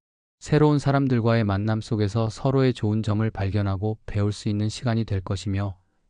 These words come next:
이전에 소홀히 했던 인연들을 다시 한번 되돌아보는 계기도 마련될 것입니다.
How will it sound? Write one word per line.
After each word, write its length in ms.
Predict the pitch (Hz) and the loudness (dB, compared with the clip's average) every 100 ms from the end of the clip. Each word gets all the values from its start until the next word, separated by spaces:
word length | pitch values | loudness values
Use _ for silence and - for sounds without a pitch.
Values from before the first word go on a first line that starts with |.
| _ | _
이전에 420 | 117 107 110 110 | -2 0 0 0
소홀히 380 | 110 - 131 127 | -2 -2 0 0
했던 420 | 117 - 107 110 - | -2 -2 -4 -4 -4
인연들을 500 | 101 104 101 104 107 | -2 0 0 -2 -2
다시 360 | 101 87 123 | -4 -4 -4
한번 420 | 104 120 120 123 | -2 -2 -2 -2
되돌아보는 640 | 120 101 101 98 98 104 107 | -2 -4 -2 -2 -2 -4 -4
계기도 380 | - 95 101 104 | -4 -4 -2 0
마련될 420 | 95 101 98 101 | 0 -2 -2 -4
것입니다. 640 | - 98 101 90 87 90 | -4 -6 -4 -6 -4 -8